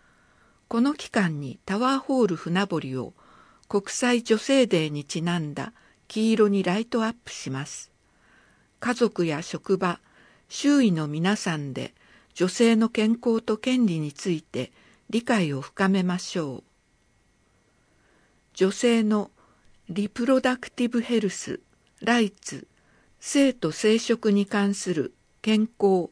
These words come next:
権利を尊重しましょう。妊娠や出産を含め、女性自身の生き方を誰かによって差別的、強制的に決定されることなく、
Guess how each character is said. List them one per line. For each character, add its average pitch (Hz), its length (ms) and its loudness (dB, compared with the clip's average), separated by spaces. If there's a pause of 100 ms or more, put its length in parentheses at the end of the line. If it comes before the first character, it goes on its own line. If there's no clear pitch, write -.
(140)
権 196 360 2
利 - 200 -12 (680)
を 196 120 -2
尊 208 340 2
重 214 220 2
し - 160 -6
ま 190 160 2
し - 180 -6
ょ 147 260 -4 (1200)
う。 196 40 -2
妊 247 140 6
娠 262 340 2
や 240 120 2
出 214 260 -2
産 240 340 4
を 233 60 4
含 233 300 -4
め、 160 200 -2 (540)
女 202 160 4
性 285 220 4
自 277 160 0
身 190 300 0
の 147 120 -2
生 - 160 -8
き - 140 -16
方 190 340 -4
を - 160 -6 (140)
誰 240 240 0
か 175 140 -2
に 151 160 -4
よ 143 100 -6
っ 139 40 -12
て - 400 -6 (360)
差 180 200 -2
別 - 300 0
的、 190 500 -6 (120)
強 247 200 2
制 233 300 2
的 233 320 -2
に 196 180 0
決 202 240 -6
定 247 260 4
さ 240 180 -2
れ 226 120 2
る 226 120 -2
こ 220 140 -6
と 220 140 -2
な 208 160 0
く、 - 300 -10